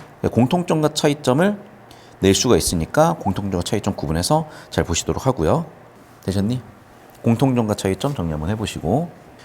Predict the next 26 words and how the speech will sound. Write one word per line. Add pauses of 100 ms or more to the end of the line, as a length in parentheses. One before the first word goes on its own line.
(220)
자,
넘어가서
비밀이라는
또
수어도
있다는
거야. (680)
어떻게?
어,
뭔가
하나를
숨기고
있는
거죠. (500)
자,
비밀은
어떻게
하냐?
수어를
보는
사람,
얘기를
듣는
사람
앞에
두고